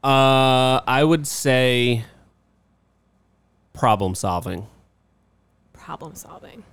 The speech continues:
Speaker 2: Love that.
Speaker 1: I wanted to go with creative thinking,
Speaker 2: Uh-huh.
Speaker 1: but we've kinda talked about that
Speaker 2: Yeah.
Speaker 1: on the podcast already,
Speaker 2: So we'll
Speaker 1: so
Speaker 2: go with problem
Speaker 1: we'll go
Speaker 2: solving.
Speaker 1: problem solving.
Speaker 2: Okay, love that.
Speaker 1: Yeah.
Speaker 2: And what's your weakness? What would you say your weakness is?
Speaker 1: Um,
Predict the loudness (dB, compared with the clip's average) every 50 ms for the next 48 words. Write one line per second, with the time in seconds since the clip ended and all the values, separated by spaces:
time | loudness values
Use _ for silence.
0 | _ _ -8 -4 -4 -4 -4 -4 -8 -10 -12 -12 -8 -4 0 2 2 4 4 4
1 | 2 0 0 0 2 4 6 6 4 4 2 -2 -10 -20 _ _ _ _ _ _
2 | -10 -6 -4 -2 0 0 0 0 -2 -4 -4 -4 -2 -2 -2 -2 -2 -2 -2 -2
3 | -2 -4 -6 -4 -2 0 2 4 4 4 2 2 0 -2 -4 -8 _ _ _ _
4 | _ _ -6 -6 -2 -2 -2 -2 -2 -2 -4 -4 -4 -4 -6 -6 -4 -4 -4 -4
5 | -4 -6 _ _ -6 -4 -4 -4 -4 -4 -4 -4 -4 -4 -6 -6 -6 -4 -4 -2
6 | 0 0 0 -2 -2 -4 -2 -2 -2 -2 -4 -6 -12 -14 -14 -12 -12 -12 -12 -6
7 | -2 0 2 2 2 2 2 0 0 0 0 0 -2 -4 -4 -6 -6 -6 -8 -10
8 | -8 -8 -4 -2 -2 -4 -4 -6 -14 -14 -8 -6 -6 -6 -6 -8 -12 -14 -14 -18
9 | -20 _ -6 -4 -4 -4 -6 -8 -12 -12 -6 -4 -4 -4 -4 -4 -6 -6 -6 -6
10 | -8 -10 -14 -18 -18 -18 -20 -20 -20 -20 -20 -20 -18 -18 -18 -18 -20 -20 -20 -20
11 | -20 -20 -20 -20 -20 -20 -20 -20 -20 -20 -20 _ _ _ _ _ _ _ _ _
12 | _ _ _ _ -2 0 0 2 2 2 4 4 4 4 4 4 4 2 2 0
13 | -4